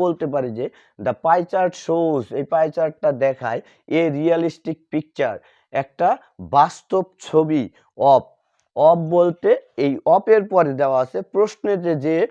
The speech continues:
থেকে পাওয়া বিষয়বস্তু, প্রশ্ন থেকে পাওয়া বিষয়বস্তু the percentage of supporters of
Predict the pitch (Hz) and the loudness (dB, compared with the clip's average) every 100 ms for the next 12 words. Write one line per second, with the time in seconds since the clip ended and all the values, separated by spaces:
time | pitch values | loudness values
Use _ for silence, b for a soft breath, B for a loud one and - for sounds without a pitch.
0 | b b _ _ - 170 165 160 160 151 | b b _ _ -6 -4 -4 0 4 4
1 | 131 131 143 123 120 - 113 156 170 190 | 2 -6 -6 -6 -12 -16 -10 -10 -8 -8
2 | 175 165 156 160 151 143 156 151 147 - | -8 -6 -4 -2 -2 -4 -4 -4 -6 -6
3 | 185 254 b b 113 127 - 165 - 196 | -8 -8 b b -6 -4 -2 -4 -2 -6
4 | 185 185 180 170 151 156 202 _ b _ | -4 -4 -4 0 2 2 0 _ b _
5 | - 143 156 185 185 185 196 - _ _ | -12 -10 -2 -2 2 4 2 0 _ _
6 | _ _ _ _ _ - 143 | _ _ _ _ _ 0 0